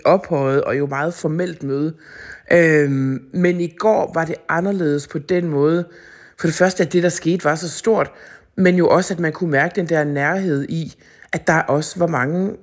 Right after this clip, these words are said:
altså, der var følelser på spil, og det forstår man jo godt. Øh, jo særligt for, for statsrådets hovedpersoner, for hvem det, der skete i går, jo også var en livsbegivenhed. Udover,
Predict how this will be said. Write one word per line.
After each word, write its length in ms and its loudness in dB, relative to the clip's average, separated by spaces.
altså, 220 -6
der 140 0
var 260 -2
følelser 320 0
på 100 -4
spil, 300 -4
og 60 -6
det 100 -2
forstår 280 -2
man 140 -2
jo 100 2
godt. 220 0
Øh, 440 4
jo 80 0
særligt 460 2
for, 280 0
for 140 -8
statsrådets 560 0
hovedpersoner, 600 -6
for 160 -4
hvem 320 0
det, 80 4
der 60 2
skete 300 0
i 40 -2
går, 180 4
jo 160 4
også 120 -2
var 100 2
en 80 0
livsbegivenhed. 720 -2
Udover, 440 4